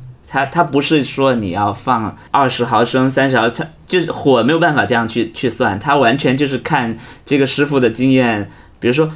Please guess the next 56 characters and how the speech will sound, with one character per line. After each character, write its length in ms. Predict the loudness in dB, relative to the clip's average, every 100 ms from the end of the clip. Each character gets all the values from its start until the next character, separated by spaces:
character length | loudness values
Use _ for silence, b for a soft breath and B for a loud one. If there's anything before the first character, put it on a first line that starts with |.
| -2
我 100 | 2
妈 260 | 2 2 0
在 240 | 0 0
家 200 | 0 2
里 100 | 2
做 180 | 2 0
饭 220 | 0 2
也 100 | 0
是 380 | 0 2 2 2
很 160 | -2 -2
凶 320 | 0 0 2
的， 220 | 0 0 B B B
也 120 | 0
是 200 | 2 0
做 280 | 0 2 2
的 240 | 4 2 0 -4 -8 -20 -6
你 180 | 0 0
一 20 |
看 220 | 0 0
就 80 | 2
觉 180 | 2 2
得 300 | 2 0 0
我， 340 | 0 0 -2 -2
我 120 | -2
学 160 | 0 0
不 100 | 2
会 160 | 2
的 100 | 2 -2
了， 80 | -4
<laughs> 80 | -6
我， 140 | -8 -8 B B -4
我 100 | -2
还 100 | 0
是 100 | -2
放 260 | -2 -2 -2
弃 340 | 0 2 2
这 140 | 2
个 100 | 0
事 160 | 0 -2
情 200 | -4 -8
吧。 180 | -12 -16 b b
所 260 | -16 -2 2
以 160 | 2
才 280 | 0 -2 -4
会 240 | 2 2 2
有 280 | 0 -2 -6
非 200 | -2 0
常 280 | 0 -2 -6 -2
多 500 | 2 4 4 2 -4
现 380 | -16 -6 -2 0
在 240 | 0 0 -2
城 260 | -4 -6
市 180 | -2 0
里 100 | 0
面 320 | -2 -4 -4
的 340 | -6 -6 -6